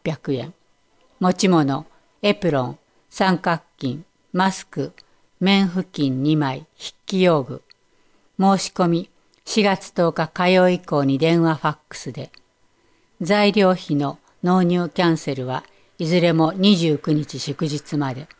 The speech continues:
一時保育あり。エヌエイチケー公開講演会。国宝、春日大社のすべて。五月十一日金曜、午後二時から三時半。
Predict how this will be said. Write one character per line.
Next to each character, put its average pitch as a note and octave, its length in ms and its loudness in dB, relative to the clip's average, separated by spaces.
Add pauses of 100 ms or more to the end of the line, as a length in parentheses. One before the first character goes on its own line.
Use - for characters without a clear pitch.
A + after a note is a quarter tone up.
(520)
一 G3+ 240 0
時 F3+ 140 2
保 F3 140 2
育 D3 300 -4
あ C3 80 0
り。 - 160 -12 (1600)
エ G3 160 4
ヌ G#3 80 6
エ G#3+ 60 6
イ G#3 40 0
チ - 180 -10
ケ D#3+ 260 2
ー - 100 -14
公 G#3 220 2
開 G3+ 280 0
講 F3+ 300 4
演 D3+ 220 4
会。 C3+ 340 -12 (840)
国 F#3 160 -2
宝、 F3 480 0 (100)
春 F#3 300 0
日 G#3 140 4
大 F#3+ 240 2
社 E3 160 -4
の B2+ 120 -2
す - 160 -8
べ C3+ 120 -2
て。 - 260 -14 (840)
五 G#3+ 160 4
月 F#3 260 0
十 E3 240 0
一 D#3+ 220 -4
日 D#3+ 300 -2
金 D#3+ 300 0
曜、 C#3 280 -2 (360)
午 G#3 160 4
後 F3 120 2
二 F#3+ 180 2
時 E3 140 -4
か C#3 140 -4
ら C3+ 120 -4
三 D#3+ 280 0
時 C#3+ 120 -2
半。 C3 300 -8